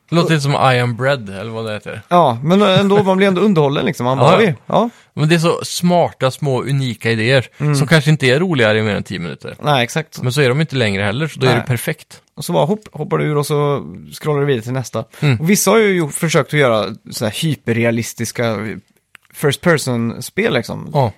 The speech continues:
Speaker 1: jag såg du skicka en bild på P T, va?
Speaker 2: Ja,
Speaker 1: Var
Speaker 2: det
Speaker 1: inte
Speaker 2: var
Speaker 1: det?
Speaker 2: de som hade by-, byggt också.
Speaker 1: Ja.
Speaker 2: Och det var också
Speaker 1: Hur s-, hur
Speaker 2: sjukt.
Speaker 1: såg det ut där i Dreams då?
Speaker 2: Eh, det såg bra ut.
Speaker 1: Mm.
Speaker 2: Eh, det var ju definitivt inte lika snyggt som, eh,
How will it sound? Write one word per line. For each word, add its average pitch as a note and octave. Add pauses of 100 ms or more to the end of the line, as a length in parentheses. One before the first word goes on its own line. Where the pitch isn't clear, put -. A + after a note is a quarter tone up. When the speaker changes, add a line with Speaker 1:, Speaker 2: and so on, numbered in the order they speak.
Speaker 1:
jag D3
såg E3
du D#3+
skicka D#3
en C#3+
bild C3+
på B2
P D#3
T, -
va? - (220)
Speaker 2:
Ja, D3+
Speaker 1:
Var F#3
Speaker 2:
det A3
Speaker 1:
inte D#3
Speaker 2:
var G#3+
Speaker 1:
det? G#3+
Speaker 2:
de F#3
som E3
hade D#3
by-, D3+
byggt C#3+
också. D#3+
Speaker 1:
Ja. B2+ (460)
Speaker 2:
Och D3+
det F#3
var A3+
också F3+
Speaker 1:
Hur C#4
s-, -
hur A#3+
Speaker 2:
sjukt. F3
Speaker 1:
såg E3+
det F#3
ut A#2+
där G2+
i G2
Dreams G#2+
då? -
Speaker 2:
Eh, D3+
det D3
såg A3+
bra G#3
ut. -
Speaker 1:
Mm. B2
Speaker 2:
Eh, B2+
det C#3
var D#3
ju D#3
definitivt D#3
inte D3+
lika C#3+
snyggt A2+
som, G#2+
eh, A2+